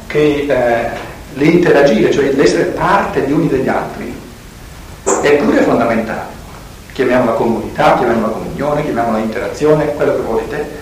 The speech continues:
è il fatto di non essere isolati. Ora, il grande, tutto il mistero della vita è proprio di come si articolano queste due, eh, realtà opposte,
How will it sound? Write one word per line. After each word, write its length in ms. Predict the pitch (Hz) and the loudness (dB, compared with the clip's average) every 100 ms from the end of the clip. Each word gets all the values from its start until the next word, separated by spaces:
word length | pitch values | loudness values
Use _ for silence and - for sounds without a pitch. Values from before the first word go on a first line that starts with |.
| - - - - - - - | -16 -18 -18 -16 -14 -10 2
è 60 | |
il 220 | 160 156 | 4 6
fatto 340 | 151 135 - 147 | 6 4 4 2
di 180 | 151 147 | 4 4
non 180 | 156 - | 4 4
essere 280 | 180 175 | 4 2
isolati. 480 | 160 165 117 110 - - - - - - - - - - - - - - - - - - - - - - - | 2 2 4 2 0 -6 -14 -16 -18 -18 -18 -20 -20 -20 -20 -18 -20 -18 -18 -18 -14 -4 -4 -4 -8 -8 2
Ora, 340 | 151 151 147 | 6 8 6
il 60 | 147 | 6
grande, 440 | 165 185 180 151 | 6 6 2 -2
tutto 240 | 131 127 | -2 2
il 60 | 165 | 2
mistero 320 | 147 139 175 | 2 2 4
della 200 | 143 123 | 6 4
vita 380 | - 151 113 113 | 4 2 0 0
è 60 | 117 | 2
proprio 300 | 175 - 165 | 2 4 2
di 140 | 135 | 0
come 240 | 160 170 | 2 2
si 160 | 175 - | 4 2
articolano 720 | - 233 127 117 110 - - - - - - - | 2 0 0 0 0 -2 -6 -14 -16 -16 -18 -2
queste 300 | 143 143 143 | 0 2 2
due, 520 | 170 175 - - - - - | 2 4 4 4 -2 -8 -14
eh, 200 | - 117 | -6 -2
realtà 580 | 139 131 127 131 - - - | 4 6 6 4 4 4 0
opposte, 760 | - - 101 - - - - | -2 0 -2 -4 -6 -6 -8